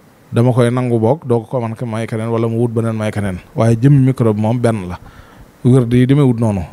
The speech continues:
Wird yi moom du lu matériel, loo xam ne boo ko joxee, mënatoo ko joxewaat.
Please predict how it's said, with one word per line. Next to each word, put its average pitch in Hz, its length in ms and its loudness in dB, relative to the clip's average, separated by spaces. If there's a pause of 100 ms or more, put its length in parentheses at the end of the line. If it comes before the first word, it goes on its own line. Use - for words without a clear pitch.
(460)
Wird 120 280 2
yi 123 140 4
moom 120 280 2 (480)
du 123 140 2
lu 127 100 6
matériel, 113 440 0 (180)
loo 117 140 2
xam 110 160 -2
ne 117 80 -2
boo 120 240 0
ko 131 120 -2
joxee, 120 380 -4 (360)
mënatoo 127 340 0
ko 113 120 -2
joxewaat. 98 300 -2